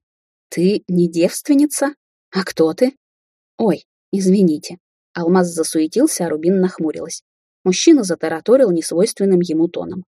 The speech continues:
«Я вообще не алмаз. То есть алмаз. То есть его тело, да. Но я в нём не алмаз». «Кто ты?» с угрозой в голосе повторила Рубин, яростно сжимая гизу. Листок оторвался,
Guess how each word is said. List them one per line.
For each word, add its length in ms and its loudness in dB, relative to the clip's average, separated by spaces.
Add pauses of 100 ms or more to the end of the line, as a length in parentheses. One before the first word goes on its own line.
(220)
«Я 280 0
вообще 280 0
не 100 6
алмаз. 380 -4 (360)
То 120 4
есть 200 0
алмаз. 400 2 (260)
То 80 2
есть 200 2
его 200 6
тело, 320 -2
да. 160 -6 (680)
Но 280 4
я 240 2
в 60 -2
нём 420 0
не 120 2
алмаз». 420 -2 (580)
«Кто 460 0
ты?» 380 -2 (260)
с 140 -8
угрозой 420 0
в 60 -16
голосе 380 0
повторила 520 -2
Рубин, 300 0 (360)
яростно 460 0
сжимая 440 0
гизу. 400 -6 (340)
Листок 360 -2
оторвался, 640 -4